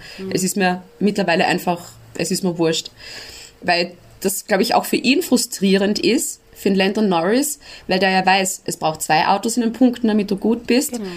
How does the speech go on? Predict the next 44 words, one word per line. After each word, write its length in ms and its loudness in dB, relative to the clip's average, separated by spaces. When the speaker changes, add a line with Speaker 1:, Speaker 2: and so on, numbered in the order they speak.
Speaker 2:
Und 100 2
wenn 140 4
du 80 2
da 200 4
eh 300 2
auch 160 4
schon 240 0
schaust, 480 -2
dass 120 -2
es 160 -6
irgendwie 400 2
was 220 -2
wird, 200 0
aber 200 0
du 80 -2
dann 180 0
weißt, 240 0
okay, 280 0
es 140 -2
liegt 220 0
aber 300 0
meistens 440 -2
dann 140 0
wirklich 300 0
an 100 0
Daniel 280 0
Ricciardo, 560 0
dass 160 -2
das 260 -8
Ziel 280 -2
eben 180 0
nicht 260 4
erreicht 500 0
wird, 300 0
dass 180 0
du 40 -6
dir 100 4
dann 140 4
auch 160 2
irgendwann 300 2
denkst, 400 -2
ja, 320 2
ist 160 -2
mir 220 -4